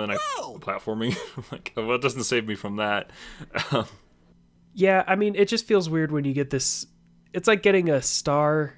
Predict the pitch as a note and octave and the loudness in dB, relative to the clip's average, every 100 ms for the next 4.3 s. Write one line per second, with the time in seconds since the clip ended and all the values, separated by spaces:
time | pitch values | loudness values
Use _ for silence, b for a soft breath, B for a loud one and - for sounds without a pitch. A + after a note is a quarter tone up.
0 | _ D#3+ C3 A#2+ B2 D3 F3 F#3 F#3 F3+ | _ -4 -4 -2 -2 0 4 4 4 2
1 | E3+ D3 C#3+ C3+ D3 C#3+ C#3 C3 B2+ C3 | -2 -2 -2 -2 -2 -2 -2 -4 -2 -2
2 | B2+ - _ _ - - - D#3 C#3 C#3 | -2 -4 _ _ -10 -8 -2 0 0 0
3 | C#3 C3 C3+ - C3+ C#3 E3+ E3 E3+ E3+ | -2 0 0 0 -2 0 2 2 2 2
4 | C3 C3 C3 | 2 2 0